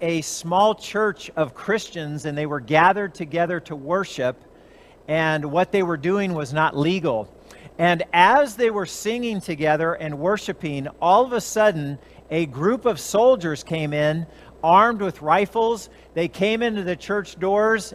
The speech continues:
and they left the church doors open. And the commander of that unit of soldiers said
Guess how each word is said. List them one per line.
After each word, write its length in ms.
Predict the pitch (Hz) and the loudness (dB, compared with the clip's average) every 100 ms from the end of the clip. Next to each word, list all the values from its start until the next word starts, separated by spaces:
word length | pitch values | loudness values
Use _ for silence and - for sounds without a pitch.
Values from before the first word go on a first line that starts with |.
| - | -6
and 180 | 160 | -4
they 120 | 156 156 | 0 4
left 320 | 170 214 - | 4 4 0
the 80 | 196 | -12
church 420 | - 196 180 - | -6 -6 -6 -8
doors 320 | 185 185 151 | -4 -2 0
open. 460 | 175 180 156 113 113 - - - | 0 0 -2 -4 -8 -18 -20 -4
And 180 | 170 180 | -2 0
the 100 | 170 | -2
commander 960 | - 180 165 208 285 277 190 156 160 151 | -2 -2 2 2 2 0 0 2 0 0
of 200 | 170 139 | 0 4
that 260 | 175 185 135 | 4 4 -2
unit 440 | 165 233 214 165 - | -4 -2 -2 -4 -2
of 160 | 156 120 | -4 -4
soldiers 580 | - 196 214 151 143 | -2 0 0 -2 -8
said 640 | 131 - 196 208 240 226 | -8 -8 2 6 6 2